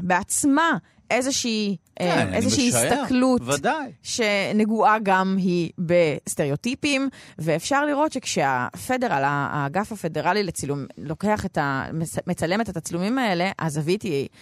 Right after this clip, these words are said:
Speaker 1: ככל שאפשר להגיד, הרבה יותר אובייקטיבית, לעומת כשהפרויקטים האישיים
Speaker 2: מעניין.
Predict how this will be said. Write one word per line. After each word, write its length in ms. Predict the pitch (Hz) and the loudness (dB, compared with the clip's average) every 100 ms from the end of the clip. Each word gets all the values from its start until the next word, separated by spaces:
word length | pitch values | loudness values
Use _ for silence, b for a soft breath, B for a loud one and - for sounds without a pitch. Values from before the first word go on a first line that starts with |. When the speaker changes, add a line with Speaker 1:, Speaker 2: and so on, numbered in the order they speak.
| B B B B B | B B B B B
Speaker 1:
ככל 260 | - 233 233 | -4 0 0
שאפשר 340 | 226 202 220 | 0 0 2
להגיד, 260 | 214 214 240 | 2 2 0
הרבה 180 | 170 180 | 0 0
יותר 160 | 226 | 2
אובייקטיבית, 920 | 190 170 160 - - 302 247 185 180 - b | 0 0 -2 -4 -4 -2 0 -2 -4 -10 b
לעומת 340 | 190 180 190 - | 0 2 0 -2
כשהפרויקטים 720 | - 202 - 156 175 - 185 | 0 0 0 -2 -2 -2 -2
האישיים 360 | 151 - 180 | -2 -2 -2
Speaker 2:
מעניין. 380 | 101 240 240 233 | 0 2 2 2